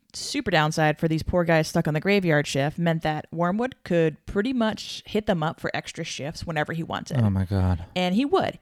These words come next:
Speaker 1: He would make them work on their days off. And he was also notorious for calling people back at a mi-, moment's notice to work a few more hours after their shift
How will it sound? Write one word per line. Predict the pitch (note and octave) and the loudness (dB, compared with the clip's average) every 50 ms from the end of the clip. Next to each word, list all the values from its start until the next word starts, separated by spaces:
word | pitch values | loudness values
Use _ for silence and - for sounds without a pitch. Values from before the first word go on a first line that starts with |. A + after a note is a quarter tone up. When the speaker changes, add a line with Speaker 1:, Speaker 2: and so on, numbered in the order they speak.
| _ _ | _ _
Speaker 1:
He | - - F#3 | -6 -2 0
would | F#3 F#3 F3+ | 0 2 0
make | F3 E3+ E3+ | -2 -2 -2
them | - F3+ F3 E3+ | -2 -2 -2 -2
work | E3 D#3+ - | -2 -4 -4
on | E3+ E3 | -4 -4
their | D#3+ E3 | -2 -2
days | E3 E3+ F3 E3 E3 E3 - | -2 -2 -4 -4 -4 -6 -6
off. | - A2+ A2 - - - - | -6 -6 -6 -8 -10 -10 -8
And | - F3+ | -4 -4
he | F3+ F#3 | -2 -2
was | F3+ F3 | -2 -2
also | - F3 F#3 F#3 - A3+ | -2 -2 -2 -2 -2 -2
notorious | G#3 E3+ E3 - - E3+ D#3+ D#3+ E3+ F#3 G#3 A#3 - - - - - | -4 -4 -4 -6 -6 -4 -4 -4 -2 -2 -4 -4 -6 -10 -14 -18 -20
for | - - - - F3+ E3+ E3 D#3 D3+ D3 D3+ D#3+ - _ _ _ _ _ _ _ _ _ _ _ _ _ | -20 -18 -10 -6 -4 -2 -2 -2 -4 -6 -8 -12 -16 _ _ _ _ _ _ _ _ _ _ _ _ _
calling | - - F3+ F3 F3+ F#3+ F#3 | -10 -6 -4 -2 -2 -2 -2
people | - G3 - F3 | -2 -2 -2 -2
back | D#3+ - E3 D3 D3 F3 F#3+ - - - _ _ _ - | 0 0 0 0 0 -4 -8 -14 -20 -20 _ _ _ 0
at | F3+ E3+ | 2 2
a | E3 | 4
mi-, | E3 D#3+ E3 - | 4 2 2 2
moment's | - E3+ E3 E3+ F3+ - - | 2 2 2 2 2 0 -2
notice | E3 D#3+ D3+ D3+ E3 G3+ G#3+ - - - - | -4 -4 -2 -2 -2 -2 -4 -6 -10 -14 -14
to | - - - - F3 E3 D#3+ D#3 D#3 D3+ - | -14 -12 -8 -4 -4 -2 -2 -2 -4 -4 -2
work | E3+ F3 - | -2 -2 -2
a | F#3+ F3+ | -2 -6
few | - - E4+ | -6 -6 -6
more | F4+ F4 E4 D4+ - | -4 -4 -4 -2 -2
hours | F#3+ F#3+ F#3+ D#3+ D3+ D#3+ | -2 -2 -2 -2 -2 -2
after | - D#3 D#3+ - F#3 | -4 -8 -8 -6 -6
their | F3 E3 D3+ | -6 -6 -6
shift | D#3+ - - E3 E3 - | -6 -6 -6 -6 -8 -8